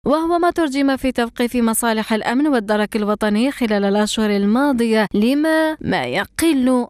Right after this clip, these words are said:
عن سبعة وسبعين عنصر من عناصر وأتباع هذه الطائفة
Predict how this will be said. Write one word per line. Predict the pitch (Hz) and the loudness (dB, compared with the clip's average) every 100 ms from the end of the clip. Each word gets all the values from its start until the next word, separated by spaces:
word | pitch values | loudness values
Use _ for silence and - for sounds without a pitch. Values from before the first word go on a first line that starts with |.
| - | -4
عن | 220 214 208 | -2 -2 0
سبعة | 277 254 233 247 | 0 0 0 0
وسبعين | 233 208 208 208 226 277 269 | 0 0 0 0 0 0 2
عنصر | 240 262 320 - 381 | 2 0 0 0 0
من | 302 | 0
عناصر | 202 202 214 226 208 | 0 0 0 0 0
وأتباع | 202 208 214 233 240 226 | 2 0 0 0 0 0
هذه | 254 233 | 0 -2
الطائفة | 226 285 247 240 254 | 0 0 0 2 0